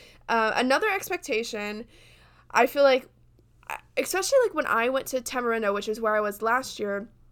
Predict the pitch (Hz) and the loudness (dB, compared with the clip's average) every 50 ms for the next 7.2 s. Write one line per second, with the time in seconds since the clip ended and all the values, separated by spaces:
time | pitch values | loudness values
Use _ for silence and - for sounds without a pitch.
0 | - - - _ _ _ _ _ _ _ - 277 285 269 254 202 208 240 330 339 | -20 -20 -20 _ _ _ _ _ _ _ 6 6 8 8 8 6 4 4 2 0
1 | - 440 - - 269 254 262 262 262 - 254 220 220 214 226 214 214 233 254 - | -2 -2 -2 -4 -4 -4 -4 -2 -2 -2 -2 -2 -2 0 2 2 4 4 2 2
2 | - 214 214 - 208 202 202 - - 214 208 - 202 165 - - _ _ - - | 0 -2 -4 -6 -8 -8 -8 -8 -10 -10 -8 -6 -6 -8 -8 -10 _ _ -20 -14
3 | - 240 240 226 226 220 208 208 - - 330 330 330 330 320 - 320 302 277 269 | -6 -2 -2 0 0 -2 -4 -8 -8 -6 -6 -6 -6 -6 -8 -10 -12 -12 -10 -10
4 | - 254 214 - 247 240 269 277 - 269 262 254 - 277 262 262 254 247 233 226 | -10 -10 -10 -10 -8 -10 -8 -8 -8 -8 -10 -8 -6 -6 -4 -4 -4 -4 -4 -4
5 | 214 208 208 208 196 190 185 - 247 - - - - - 254 233 - 247 233 233 | -4 -4 -6 -6 -6 -6 -6 -6 -8 -10 -10 -10 -12 -12 -12 -8 -4 0 0 0
6 | 226 226 - 226 214 180 - - - - - - - - - - 226 226 214 196 | 0 0 -2 -6 -6 -8 -10 -16 -20 -20 -20 -20 -20 -8 -4 -2 0 2 0 0
7 | 190 190 196 - | -2 -4 -8 -14